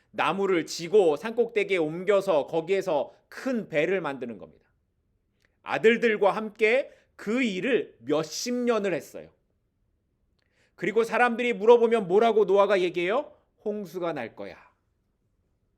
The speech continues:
사람들은 이런 노아를 보고 어떻게 생각했겠습니까? 미쳤다고 생각하지 않았을까요? 하나님의 말씀이 이렇게 미친 일을 시켰다라고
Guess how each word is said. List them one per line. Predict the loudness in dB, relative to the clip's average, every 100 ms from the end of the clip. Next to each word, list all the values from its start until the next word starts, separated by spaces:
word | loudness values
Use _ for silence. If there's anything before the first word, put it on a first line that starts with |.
| _ _ _ _ _ _ _ _ _ _ _
사람들은 | 0 0 2 0
이런 | 6 4 6
노아를 | 6 6 4
보고 | 4 2
어떻게 | 2 -2 -2 -6
생각했겠습니까? | -4 -4 -4 -10 -10 -10 -20 -20 -20 _ _ _ _ _ _ _ _ _ -20
미쳤다고 | -18 -8 -10 0 0 0
생각하지 | -4 -6 -6 -8
않았을까요? | -8 -10 -16 -20 -20 _ _ _ _ _ _ _ _ _ _ _ _ _ _ _
하나님의 | 0 2 4 6
말씀이 | 6 6 4 -6 -6
이렇게 | -2 0 0
미친 | -2 -8 -8 -8 -6 -4
일을 | 0 0 0
시켰다라고 | -6 -8 -8 0 4 4 2 2 4 6 4 2 -6